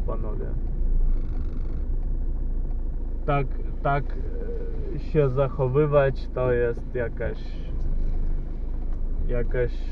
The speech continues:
nie wiem, bzdura. Podoba się mi, mi te, to słowo bzdura, bo, y, bardzo pasuje w tej sytuacji.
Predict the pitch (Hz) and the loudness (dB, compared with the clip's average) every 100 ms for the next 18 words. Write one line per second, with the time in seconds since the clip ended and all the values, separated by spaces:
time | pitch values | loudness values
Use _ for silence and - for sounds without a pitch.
0 | - 120 120 113 117 113 120 120 117 117 | -2 -2 -2 -2 -2 -2 -2 -2 0 0
1 | 110 - - - - - - - - - | 0 2 2 2 2 2 0 -2 -4 -4
2 | - - - - - 160 180 196 165 - | -4 -4 -4 -2 2 8 10 10 8 4
3 | 170 160 160 143 151 127 131 151 165 156 | 2 2 2 0 0 0 0 0 0 2
4 | 151 143 - 147 143 - 165 170 156 135 | 2 2 2 2 2 2 4 6 6 4
5 | 117 131 131 117 110 113 120 120 117 117 | 4 4 4 4 4 4 4 4 2 0
6 | - - - - - - - - 120 117 | -2 -4 -4 -4 -4 -4 -4 -2 0 0
7 | 120 139 143 131 135 - 127 - 139 131 | 2 4 4 4 2 2 -2 0 0 0
8 | 123 - 123 117 117 107 113 101 - - | 0 0 0 0 -2 0 0 2 2 2